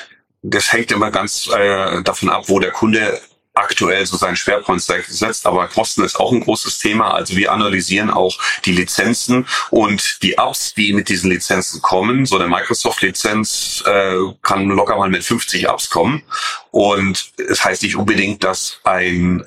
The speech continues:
User das alles nutzt. Und wir können ihm diese Nutzung mit reinschauen und können dann zum Beispiel Empfehlungen geben, den auf ein niedrigeres Tier downzugraden oder, äh, Lizenzen sind zugeordnet, die, ähm,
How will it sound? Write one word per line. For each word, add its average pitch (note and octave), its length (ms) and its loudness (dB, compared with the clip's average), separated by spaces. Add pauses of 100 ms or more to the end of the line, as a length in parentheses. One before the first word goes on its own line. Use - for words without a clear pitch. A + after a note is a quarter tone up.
(120)
User G#2 320 2
das F#2 220 -2
alles F2 240 0
nutzt. C#3+ 340 0
Und F#2 80 -2
wir F2+ 120 2
können G#2 220 0
ihm F#2+ 140 0
diese F2 200 0
Nutzung A2+ 360 0
mit G#2+ 160 0
reinschauen A#2+ 680 2
und G2 120 0
können F#2+ 180 0
dann F2+ 100 0
zum F2+ 120 0
Beispiel F2+ 260 0
Empfehlungen F#2 480 0
geben, F2+ 360 0 (280)
den F2 160 2
auf F#2 200 0
ein F2 200 0
niedrigeres F#2 560 0
Tier G2 220 0
downzugraden F#2+ 960 0
oder, F2+ 480 0 (340)
äh, F2+ 300 0
Lizenzen F#2 580 -2
sind F#2 200 -2
zugeordnet, F#2+ 1000 0
die, F2 480 2
ähm, F2 380 0